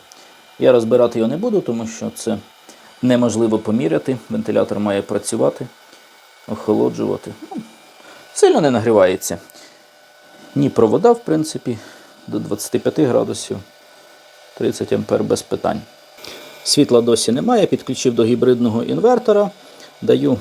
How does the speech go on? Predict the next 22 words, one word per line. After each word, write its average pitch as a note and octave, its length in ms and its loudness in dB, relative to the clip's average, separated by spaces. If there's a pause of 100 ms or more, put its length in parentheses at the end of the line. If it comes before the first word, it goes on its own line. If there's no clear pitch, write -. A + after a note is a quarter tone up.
(120)
більший A#2+ 640 -2 (140)
струм, F3+ 460 0 (2250)
оберти C3 440 4
збільшуються A#2 640 -2
ще. G#2 320 0 (580)
Значить, A#2 260 -10
там A#2+ 240 0
регулювання A2+ 500 4
йде A2+ 140 2
в G#2+ 40 4
залежності A2+ 560 0
від A2 180 -8
навантаження. A2 680 -2 (1200)
О, A#2 300 4
це E3+ 160 2
вже, D#3+ 240 6 (280)
оце - 280 2
вже F3 120 6
я D#3+ 200 8 (1160)
розумію. B2+ 640 4 (720)
Серверний B2+ 600 4
звук. A2 340 -2